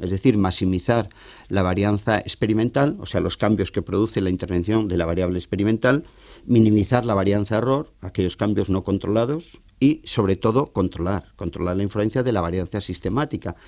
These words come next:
aquella que está presente y que de alguna forma habrá que controlar. Fundamentalmente, este control se lleva a cabo a partir de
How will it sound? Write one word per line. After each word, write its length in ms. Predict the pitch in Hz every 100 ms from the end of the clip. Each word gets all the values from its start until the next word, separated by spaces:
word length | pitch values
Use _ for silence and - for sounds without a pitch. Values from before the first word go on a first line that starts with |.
| - -
aquella 340 | - 80 101 101
que 80 | 113
está 220 | - 104
presente 640 | 120 - 139 135 160 -
y 80 | -
que 120 | 104
de 60 | 98
alguna 260 | 87 107 101
forma 380 | - 107 127
habrá 300 | - 90 92
que 140 | 95 104
controlar. 640 | 92 87 92 107 143 - _ - - -
Fundamentalmente, 1040 | 135 120 123 123 165 160 165 165 170 -
este 220 | - 139
control 400 | 147 143 151 151
se 160 | - 92
lleva 200 | 120 131
a 40 |
cabo 380 | 143 151 151 156
a 120 | 110 104
partir 420 | 101 - 131 123
de 260 | 135 151